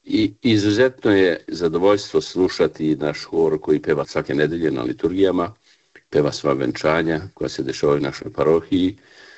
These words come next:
učestvuju u svim, e, slavama i proslavama koje organizujemo, takođe i Lazarikon, a dečiji hor povremeno peva na liturgijama i učestvuje u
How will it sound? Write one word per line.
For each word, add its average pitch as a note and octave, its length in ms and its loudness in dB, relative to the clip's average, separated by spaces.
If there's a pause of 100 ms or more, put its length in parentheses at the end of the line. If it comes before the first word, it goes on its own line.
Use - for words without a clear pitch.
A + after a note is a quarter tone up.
(280)
učestvuju F2+ 540 2
u D#2 40 4
svim, F2 340 2
e, D#2 520 0
slavama E2 540 0
i D2 120 0
proslavama E2 640 -2
koje C#2+ 220 -2
organizujemo, F2+ 840 2 (840)
takođe F#2+ 480 2
i F2 140 0
Lazarikon, F#2 720 2 (560)
a D#2 140 -4
dečiji E2+ 420 0
hor D#2+ 280 -2
povremeno D#2+ 460 2
peva D#2 280 0
na D2 120 -2
liturgijama E2+ 800 -4
i D#2 240 -2
učestvuje D2 760 -4
u C#2+ 500 -4